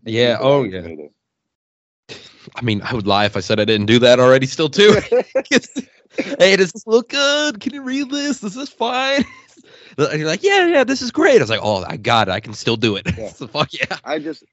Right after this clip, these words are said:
Speaker 2: I literally just did that. I mean, I just, I just got done drawing, um, I, I drew half of, or almost half of, um, of the new Spider-Man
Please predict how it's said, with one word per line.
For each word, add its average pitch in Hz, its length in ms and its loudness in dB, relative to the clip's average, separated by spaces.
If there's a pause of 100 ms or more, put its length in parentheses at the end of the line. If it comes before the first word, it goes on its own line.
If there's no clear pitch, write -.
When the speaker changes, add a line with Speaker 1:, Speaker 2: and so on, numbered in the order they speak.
(260)
Speaker 2:
I 135 120 -6
literally 131 460 -12
just 110 200 -18
did 113 180 -18
that. 90 180 -20
I 82 40 -20
mean, 98 140 -20
I 107 120 -20
just, 123 260 -18 (160)
I 110 120 -16
just 120 180 -18
got 120 140 -16
done 101 200 -18
drawing, 95 460 -16 (100)
um, 82 380 -12 (500)
I, 98 180 -12 (440)
I 98 100 -14 (440)
drew 104 440 -8
half 98 340 -8
of, 85 300 -12
or 85 300 -16
almost 92 340 -10
half 78 220 -10 (560)
of, 90 260 -10
um, 80 400 -10 (1500)
of 87 220 -10
the 87 100 -12
new 87 140 -14
Spider-Man 87 600 -12